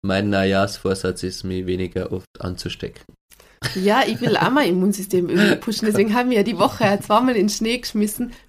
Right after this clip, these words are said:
Speaker 2: Böse Zungen behaupten, das hängt jetzt mit meinem Infekt zusammen. Ich sag, na,
Speaker 1: Ich glaub
Speaker 2: ich,
Speaker 1: schon.
Speaker 2: ich glaub nicht. Glaubst du wirklich?
Speaker 1: Nein, ich glaub auch nicht.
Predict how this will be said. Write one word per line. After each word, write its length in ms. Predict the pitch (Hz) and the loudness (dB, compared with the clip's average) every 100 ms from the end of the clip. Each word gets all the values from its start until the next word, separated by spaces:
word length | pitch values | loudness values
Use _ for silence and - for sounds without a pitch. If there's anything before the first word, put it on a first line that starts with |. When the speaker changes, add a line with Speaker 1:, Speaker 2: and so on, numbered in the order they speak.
| - | -4
Speaker 2:
Böse 240 | 233 202 | -2 0
Zungen 320 | - 254 226 | 0 0 2
behaupten, 500 | 202 208 208 - 208 | 2 2 2 0 -2
das 160 | 190 190 | -2 0
hängt 240 | 214 214 | -2 0
jetzt 160 | 185 - | -4 -4
mit 140 | 196 | -4
meinem 160 | 185 190 | 0 4
Infekt 400 | 180 - 240 - | 4 4 0 0
zusammen. 340 | - 226 226 - - | 0 0 0 -4 -4
Ich 100 | 214 | 0
sag, 260 | 208 196 - | 0 -2 -4
na, 500 | 185 185 196 240 285 - | -2 2 4 4 0 -6
Speaker 1:
Ich 120 | - | -4
glaub 220 | - 196 | -2 -2
Speaker 2:
ich, 160 | - 233 | -2 -4
Speaker 1:
schon. 140 | 117 - _ | -4 -10 _
Speaker 2:
ich 120 | 214 | 0
glaub 240 | 208 190 | 2 0
nicht. 420 | 190 196 190 180 - | 0 2 2 0 -2
Glaubst 300 | - 202 - 269 | -4 -4 -2 2
du 40 | |
wirklich? 420 | 539 - 208 175 | 2 2 0 2
Speaker 1:
Nein, 160 | 82 82 | 2 0
ich 60 | - | -4
glaub 180 | - | -10
auch 100 | - | -10
nicht. 220 | - - | -12 -14